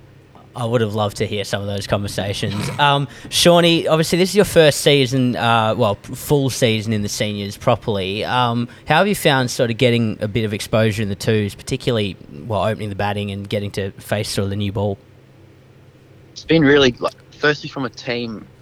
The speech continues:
Speaker 2: like, everyone's been so nice. I actually really enjoy going to training every week. Um, I always enjoy talking to everyone, and going up to second grade, it's been a bit, 'cause I grew up playing school cricket and I would open the batting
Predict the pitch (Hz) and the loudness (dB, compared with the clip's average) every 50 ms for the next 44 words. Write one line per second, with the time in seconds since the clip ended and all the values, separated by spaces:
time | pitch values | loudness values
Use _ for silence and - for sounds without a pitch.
0 | - - 101 - 113 - - 120 120 110 123 120 113 107 - - 101 95 95 - | -14 -10 -4 -2 -2 0 0 -2 -4 -4 -4 -4 -4 -6 -8 -8 -10 -10 -8 -6
1 | - 110 104 95 95 95 98 98 104 - 110 110 - - - - 120 104 101 104 | -4 -4 -2 -4 -4 -4 -4 -4 -4 -4 -6 -6 -6 -8 -8 -8 -8 -6 -6 -6
2 | 98 101 101 104 101 - 98 98 98 95 101 98 98 95 - - 107 104 101 104 | -6 -6 -10 -10 -8 -6 -4 -4 -2 -4 -4 -4 -4 -6 -4 -2 -2 -2 -2 -4
3 | 98 95 95 98 98 92 101 101 113 139 - - - - - - - - - - | -8 -10 -8 -8 -8 -6 -4 -6 -6 -6 -10 -12 -16 -16 -20 -20 -20 -20 -20 -20
4 | - - - 107 104 98 92 95 90 - - - - - 104 107 107 104 104 104 | -18 -10 -6 -6 -6 -4 -6 -8 -14 -14 -18 -16 -8 -4 -2 -2 -2 -2 -4 -8
5 | 104 98 95 90 104 98 92 92 92 - - - 101 98 - - 95 - 98 92 | -10 -10 -8 -6 -4 -2 -2 -4 -4 -6 -6 -4 -4 -4 -6 -8 -8 -4 -4 -2
6 | 92 101 95 98 98 98 95 101 98 98 98 - - 104 98 98 95 - - - | -2 -2 -4 -2 -2 -2 -2 -4 -6 -12 -10 -6 -4 -4 -4 -4 -8 -12 -18 -20
7 | - - - - - - - - - - - - - - - - - - - 127 | -20 -20 -20 -20 -20 -20 -20 -20 -20 -20 -20 -20 -20 -20 -20 -20 -8 0 2 2
8 | 131 131 131 - - - 131 - - - 135 - 135 120 117 117 110 110 104 - | 2 2 0 -2 -4 -8 -16 -14 -14 -16 -14 -10 -8 -4 -2 -2 -2 -4 -6 -8
9 | - - 139 139 147 147 135 120 107 110 - - - - - - - - - - | -8 -6 -4 -4 -4 -4 -6 -8 -10 -14 -20 -20 -20 -20 -20 -20 -20 -20 -20 -20
10 | - - - 190 - - _ - - - 147 139 135 131 127 123 - 151 156 135 | -12 -6 -4 -4 -4 -6 _ -18 -16 -12 -6 -2 -2 -2 -2 -2 -2 -2 -2 -2
11 | - - - 123 110 101 98 - - - - 113 110 - - - - 98 95 - | -2 -4 -6 -6 -6 -6 -10 -16 -16 -12 -12 -12 -12 -14 -18 -14 -12 -12 -12 -12
12 | - - 104 107 104 98 98 - 113 117 101 - 117 104 87 - - 98 95 92 | -10 -10 -8 -6 -6 -6 -4 -4 -4 -6 -6 -6 -10 -10 -6 -2 0 0 0 0
13 | 95 95 95 | -4 -10 -10